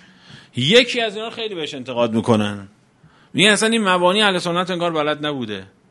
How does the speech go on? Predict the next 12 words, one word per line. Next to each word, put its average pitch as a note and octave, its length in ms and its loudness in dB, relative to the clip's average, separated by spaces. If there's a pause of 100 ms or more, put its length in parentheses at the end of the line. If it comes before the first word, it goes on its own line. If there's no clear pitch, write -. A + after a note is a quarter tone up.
کیه G3+ 240 0
اون؟ G#3+ 320 -2 (680)
صاحب C3+ 420 -2
استیاب B2+ 880 -4
ابن G#2 200 -8
عبدالبر، G2+ 540 -6
فقیه A#2+ 420 -6
بزرگ G#2+ 380 -6
مالکی G2 440 -8
و C3 100 -6
محدث G#2 480 -10
برجسته. F2+ 580 -6